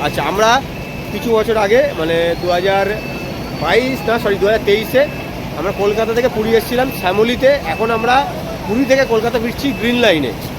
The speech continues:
তো আমরা জার্নিটা করছি বাসে। এখন টাইম আপডেট যদি বলি, এখন বাজে সাড়ে ছটা, আমাদের বাস হলো সাতটা পনেরো। পুরী, পুরী থেকে ছাড়বে, পুরী মাসির বাড়ি বাস স্ট্যান্ড থেকে ছাড়বে, কলকাতা ঢুকবে সকাল সাড়ে ছটায়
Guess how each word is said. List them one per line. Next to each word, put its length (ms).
তো 100
আমরা 260
জার্নিটা 320
করছি 220
বাসে। 340
এখন 380
টাইম 240
আপডেট 280
যদি 160
বলি, 280
এখন 200
বাজে 200
সাড়ে 220
ছটা, 180
আমাদের 200
বাস 220
হলো 100
সাতটা 300
পনেরো। 300
পুরী, 220
পুরী 120
থেকে 180
ছাড়বে, 420
পুরী 140
মাসির 300
বাড়ি 140
বাস 120
স্ট্যান্ড 200
থেকে 140
ছাড়বে, 360
কলকাতা 340
ঢুকবে 380
সকাল 320
সাড়ে 160
ছটায় 280